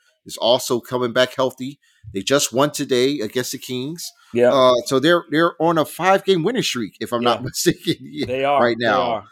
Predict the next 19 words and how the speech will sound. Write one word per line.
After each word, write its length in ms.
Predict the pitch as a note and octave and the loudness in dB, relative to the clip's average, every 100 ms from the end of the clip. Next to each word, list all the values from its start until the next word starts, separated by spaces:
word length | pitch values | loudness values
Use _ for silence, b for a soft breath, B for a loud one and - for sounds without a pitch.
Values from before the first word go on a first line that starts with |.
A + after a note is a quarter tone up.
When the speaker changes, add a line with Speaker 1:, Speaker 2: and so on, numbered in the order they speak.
| _ | _
Speaker 2:
They 140 | - A#2 B2 | -8 -2 0
Speaker 1:
And 80 | A#2+ | 0
Speaker 2:
are. 40 | |
Speaker 1:
they 120 | E3 | 2
are 200 | G3 D3+ G2 F2+ | 2 2 -2 0
rolling 520 | C#3 G3+ F3 B2 F2+ | 4 6 4 2 -4
at 140 | - A#2 | -6 -6
the 60 | A2 | -2
right 280 | B2 C#3 - | 0 0 -4
time. 500 | C#3 C#3+ G#2+ E2+ E2 | -2 0 0 -4 -8
And 420 | G2+ G#2+ G2+ G2 - b b b _ _ _ _ _ | -8 -6 -6 -10 -16 b b b _ _ _ _ _
especially 580 | C#3 - G3 A#3+ - C#3+ | -6 -2 0 0 0 -2
coming 360 | G#2 D3 C#3 B2 | 0 -4 -2 -4
into 220 | A#2 A#2 | -6 -8
this 180 | G#2 - | -10 -10
weekend, 380 | A#2 - E2+ E2 | -8 -8 -8 -6
they 100 | G2+ | -4
have 160 | G2+ | -4
a 80 | F2 | -6